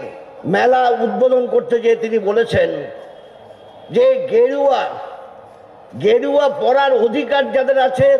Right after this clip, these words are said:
তারা গেরুয়া পরবে। তার মানে বিজেপি গেরুয়া,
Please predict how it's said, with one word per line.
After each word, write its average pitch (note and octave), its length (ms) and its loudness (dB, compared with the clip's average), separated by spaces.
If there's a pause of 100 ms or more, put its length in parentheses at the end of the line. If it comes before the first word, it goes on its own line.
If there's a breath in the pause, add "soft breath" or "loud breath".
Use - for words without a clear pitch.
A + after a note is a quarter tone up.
(100)
তারা B3+ 200 0
গেরুয়া C4 400 2
পরবে। F3 460 -2 (1700)
তার A3 100 2
মানে C4 140 2
বিজেপি C4+ 460 -2
গেরুয়া, C4 720 0